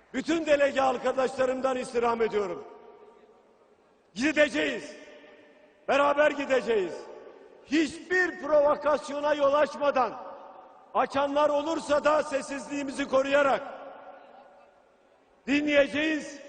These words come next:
kararımızı vereceğiz ve o kurultayı da bitireceğiz.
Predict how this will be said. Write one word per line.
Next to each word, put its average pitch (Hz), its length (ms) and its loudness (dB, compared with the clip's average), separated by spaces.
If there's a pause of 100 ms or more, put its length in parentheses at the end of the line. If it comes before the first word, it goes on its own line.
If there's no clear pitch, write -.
(440)
kararımızı 277 640 0
vereceğiz 277 720 2 (400)
ve 277 120 4
o 294 180 6
kurultayı 269 540 0
da 262 140 2
bitireceğiz. 233 760 0